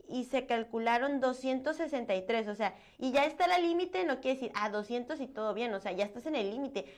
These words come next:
pero ya lo rebasamos, ¿no? Y va por más, porque no, y va por más, ¿por qué? Porque no se ha regularizado nada de que cambie para que dejen de aventar la caca al mar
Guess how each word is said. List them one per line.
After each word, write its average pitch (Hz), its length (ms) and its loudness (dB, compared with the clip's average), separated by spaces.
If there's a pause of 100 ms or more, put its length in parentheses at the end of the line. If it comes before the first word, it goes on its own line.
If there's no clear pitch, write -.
(100)
pero 269 140 4
ya 254 100 6
lo 277 100 6
rebasamos, 226 580 0
¿no? 214 320 -4
Y 240 120 0
va 220 180 0
por 220 160 2
más, 262 320 -2
porque 233 240 -2
no, 233 260 2 (440)
y 294 120 2
va 285 200 4
por 349 180 2
más, 349 280 2 (120)
¿por 269 220 2
qué? 285 160 0
Porque 311 340 0
no 254 160 2
se 277 140 0
ha 269 260 2
regularizado 233 800 2
nada 240 420 2
de 214 140 -2
que - 140 -14
cambie 220 400 -2
para 214 180 -4
que 202 160 -2
dejen 208 300 -2
de 226 60 0
aventar 190 340 -2
la 208 220 -4
caca 220 360 -6 (120)
al 202 220 0
mar 214 200 -2